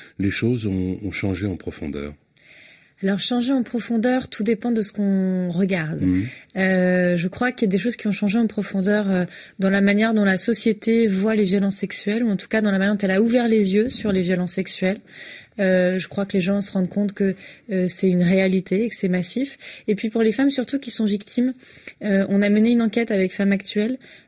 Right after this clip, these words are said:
Speaker 2: euh, auprès de plus de mille trois cents femmes, et celles qui sont victimes de violences nous disent à soixante et onze pour cent,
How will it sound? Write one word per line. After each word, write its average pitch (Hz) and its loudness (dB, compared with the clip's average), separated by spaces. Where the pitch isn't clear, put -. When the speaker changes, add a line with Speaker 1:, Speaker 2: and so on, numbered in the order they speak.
Speaker 2:
euh, 190 0
auprès 196 -2
de 185 0
plus 180 -6
de 196 2
mille 214 4
trois 208 -4
cents 202 -2
femmes, 254 2
et 220 2
celles 240 -2
qui 226 -4
sont 226 -2
victimes 214 0
de 220 2
violences 220 0
nous 214 4
disent 240 2
à 220 0
soixante 226 -2
et 226 2
onze 247 0
pour - -12
cent, 220 -4